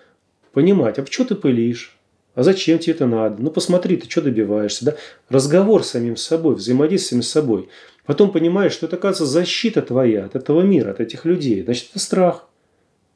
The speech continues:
Раз гордыня есть, значит, это страх, потому что гордыня всегда дочь страха.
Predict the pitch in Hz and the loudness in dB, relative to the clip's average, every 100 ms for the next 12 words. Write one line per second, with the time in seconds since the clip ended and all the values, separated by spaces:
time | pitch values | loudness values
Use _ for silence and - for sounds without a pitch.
0 | _ _ _ _ - 143 123 156 131 107 | _ _ _ _ 0 2 2 0 0 -2
1 | 104 156 202 113 120 - 127 113 - 127 | -2 -4 -2 -2 -4 -6 -8 -8 -8 -4
2 | 160 - 131 120 - 107 117 117 160 - | -4 -2 -2 -4 -4 -4 -2 2 2 2
3 | 117 151 113 - - 98 - - | 0 2 0 -4 -8 -8 -8 -18